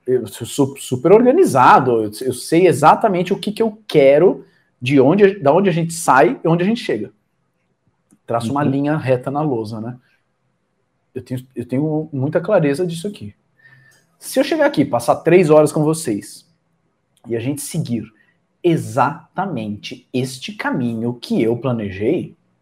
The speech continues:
Speaker 1: muito provavelmente poderia ter sido um P D F, essa aula.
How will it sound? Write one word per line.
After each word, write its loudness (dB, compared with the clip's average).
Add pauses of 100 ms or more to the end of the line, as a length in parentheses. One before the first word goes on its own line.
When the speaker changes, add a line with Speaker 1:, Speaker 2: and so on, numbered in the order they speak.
(260)
Speaker 1:
muito 4
provavelmente 2
poderia 0
ter -6
sido -6
um -4
P -2
D -2
F, -4 (640)
essa -8
aula. -4